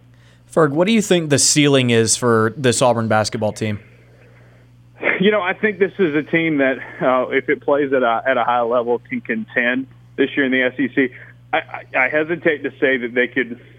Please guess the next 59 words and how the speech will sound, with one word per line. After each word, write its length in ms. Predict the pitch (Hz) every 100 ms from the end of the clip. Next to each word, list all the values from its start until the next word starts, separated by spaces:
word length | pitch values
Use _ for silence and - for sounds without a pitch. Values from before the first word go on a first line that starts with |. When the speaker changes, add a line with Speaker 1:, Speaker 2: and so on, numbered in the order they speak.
| -
Speaker 2:
you 80 | 113
know, 40 | 104
win 320 | 107 165 156
the 120 | 123 139
league 420 | 131 120 117 113
title. 300 | 107 113 113
I 120 | 113
wouldn't. 440 | 113 113 110 117
They, 100 | 117
they 200 | 113 127
would 120 | 123 117
have 180 | 120
to 100 | 123
really, 360 | 107 120 113 110 - - _ - -
you 160 | 135
know, 200 | 113 101 - - 78 -
overachieve, 680 | 131 139 127 110 - 131 117
I 140 | 98 -
think. 240 | 104 110
But 220 | 123 110 - - - - _ _ _
I 80 | 156
really 400 | 175 127 139 190
like 240 | 156 139 -
the 80 |
way 120 | 127 135
this 140 | 135
offense 360 | 120 120 139 143
is 100 | 143
playing 280 | 135 117 110
right 120 | 98
now. 160 | 104
I 60 | 110
think 180 | 135 123
they've 160 | 123
got 140 | 127 120
an 80 | 117
offense 340 | 127 127 117 -
that 80 |
can 100 | 113
hang 220 | 101 117 127
with 120 | 123
anybody, 600 | 117 113 104 104 120 135 - -
and 160 | 120
I 120 | 120 123
think 160 | 139
their 100 | 131
defense 400 | 123 147 165 127
is 80 | 120
gonna 160 | 123 117
get 260 | 120 120
better 400 | 123 113 131 120 - - - -
and, 240 | 117 117
and, 340 | 113 110 107 104
and 140 | 117 107
contribute 580 | 110 - 143 127 127 117
a 20 |
little 160 | 120 117
bit 120 | 110
more 400 | 110 113 113